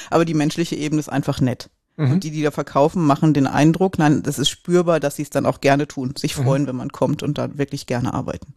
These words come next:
Speaker 2: Mhm.
Speaker 1: So, und das ist einfach nur ein Bäcker.
Speaker 2: Ja, und <laughs> es ist ja sehr, sehr trivial und gleichzeitig, weiß ich nicht, ist das, ich, für mich ist das schon auch wichtig, Läden zu haben,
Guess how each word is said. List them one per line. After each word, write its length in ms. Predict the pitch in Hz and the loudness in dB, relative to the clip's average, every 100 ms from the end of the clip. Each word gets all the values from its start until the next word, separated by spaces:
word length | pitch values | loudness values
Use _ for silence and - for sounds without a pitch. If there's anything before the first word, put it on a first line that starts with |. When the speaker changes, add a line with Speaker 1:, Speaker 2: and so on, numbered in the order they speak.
| _ - | _ -2
Speaker 2:
Mhm. 280 | 127 156 - _ _ _ - | 2 2 0 _ _ _ -20
Speaker 1:
So, 220 | - 65 - _ - | -14 -14 -14 _ -18
und 160 | - - | -12 -8
das 260 | - - _ _ _ _ _ | -8 -10 _ _ _ _ _
ist 100 | _ | _
einfach 260 | 139 131 143 | -4 -2 2
nur 160 | 160 160 | 2 2
ein 220 | 156 180 | 0 -2
Bäcker. 240 | - - - _ _ _ - | -2 -6 -12 _ _ _ -8
Speaker 2:
Ja, 340 | 175 180 151 - - - _ _ | 0 2 2 -2 -14 -20 _ _
und 200 | 165 190 _ - | -8 -8 _ -2
<laughs> 200 | - - | 2 4
es 220 | 147 180 | 2 2
ist 180 | 135 160 | 0 2
ja 160 | 151 | 4
sehr, 160 | 147 147 | 4 2
sehr 320 | 147 156 170 | 2 2 2
trivial 600 | - 165 147 123 131 190 | 0 0 2 2 2 0
und 180 | 175 160 | -2 -4
gleichzeitig, 760 | 139 147 - 165 175 185 - - - - - - | -6 -8 -6 -4 -2 -4 -4 -10 -14 -16 -18 -6
weiß 180 | 147 185 | 0 2
ich 40 | |
nicht, 140 | 151 127 | 2 0
ist 160 | - | -4
das, 200 | 160 - - - _ | -4 -4 -8 -14 _
ich, 240 | - - - | -14 -12 -4
für 160 | 180 | 2
mich 160 | 185 240 | 4 4
ist 160 | 233 | 0
das 180 | 196 - | 0 -2
schon 180 | 185 185 | -2 -2
auch 220 | 175 143 | -4 -4
wichtig, 500 | 143 170 - 220 190 | -4 -6 -6 -6 -4
Läden 400 | 143 131 143 185 | -4 -4 -2 -4
zu 280 | - - 127 | -4 -4 -4
haben, 540 | 131 131 143 165 170 | -2 -2 0 0 -2